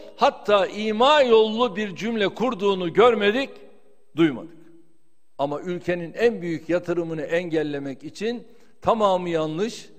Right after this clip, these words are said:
tamamı yalan ifadelerle kendi iş insanlarımızı tehdit ediyor. Yetmiyor, yabancılara mektup yazıp Türkiye'yi karşı ittifak çağrısı yapıyor. Şayet, inanın,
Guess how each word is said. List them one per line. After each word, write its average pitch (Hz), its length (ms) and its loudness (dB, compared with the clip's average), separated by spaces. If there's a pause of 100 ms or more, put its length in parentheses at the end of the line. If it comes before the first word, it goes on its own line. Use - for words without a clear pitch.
(240)
tamamı 208 460 2
yalan 202 400 4
ifadelerle 175 1000 0 (320)
kendi 190 320 -4
iş 190 280 -14
insanlarımızı 160 920 -8
tehdit 160 500 -10
ediyor. 156 480 -4 (420)
Yetmiyor, 220 720 4 (760)
yabancılara 143 680 -4
mektup 147 420 -12
yazıp 131 300 -8 (460)
Türkiye'yi 180 840 -8 (300)
karşı 165 520 -4
ittifak 190 640 -8
çağrısı 139 440 -6
yapıyor. 110 300 -12 (760)
Şayet, 185 400 0 (680)
inanın, 139 400 -4